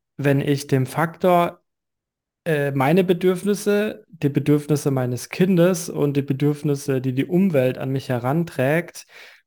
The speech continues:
noch ein zweites oder gar ein drittes oder viertes Kind hinzufüge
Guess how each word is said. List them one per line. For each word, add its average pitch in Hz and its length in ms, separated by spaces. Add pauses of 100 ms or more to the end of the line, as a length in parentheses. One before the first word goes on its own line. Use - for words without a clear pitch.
(440)
noch 147 160
ein 147 120
zweites 151 540
oder 127 220
gar 127 240
ein 123 280
drittes 170 440
oder 131 180
viertes 196 380
Kind 147 220
hinzufüge 143 720